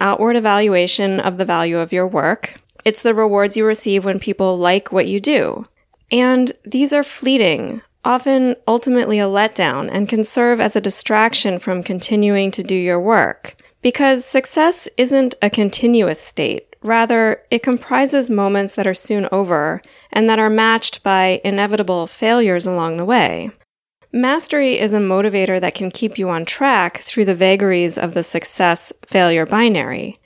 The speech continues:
It's an intrinsic goal, based on your own evaluation of the value of your work and your capacity for improvement and excellence. And all that sounds good, right? Except, I don't see myself in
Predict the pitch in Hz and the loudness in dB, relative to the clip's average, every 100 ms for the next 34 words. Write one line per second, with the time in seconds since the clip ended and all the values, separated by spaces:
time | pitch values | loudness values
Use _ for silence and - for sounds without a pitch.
0 | _ - 240 - 226 196 196 - 294 285 | _ -2 -2 0 2 2 0 0 0 2
1 | 214 - 151 110 101 - _ _ 233 240 | 0 0 -2 -2 -6 -12 _ _ 0 0
2 | - 226 208 190 - 214 262 240 190 180 | 2 2 4 2 2 2 2 2 2 2
3 | 165 156 156 175 156 156 - 185 185 190 | 2 0 0 -2 -4 -4 -6 -4 0 2
4 | 180 180 180 175 175 170 165 156 151 - | 2 2 0 -2 -4 -2 -2 -2 -4 -12
5 | - - 208 226 226 240 - 247 247 240 | -12 -2 0 2 0 -4 0 -2 0 0
6 | 226 220 208 190 - 190 190 185 180 - | 0 -2 -2 -2 -2 -4 -2 -2 -2 -2
7 | 170 - 165 170 - 143 139 - - - | -6 -4 -4 -4 -4 -4 -4 -4 -8 -8
8 | - _ _ _ _ _ - 240 285 339 | -16 _ _ _ _ _ -2 2 2 2
9 | 285 - 240 214 196 285 202 156 165 196 | 0 2 0 0 0 0 2 0 2 2
10 | 285 - - _ _ _ - 240 - - | 2 -2 -12 _ _ _ -6 -4 -4 -2
11 | 269 262 - - _ _ _ - 285 320 | 0 0 -4 -14 _ _ _ -2 2 2
12 | 269 - 247 240 233 220 214 208 202 | 2 0 2 2 2 2 0 0 -4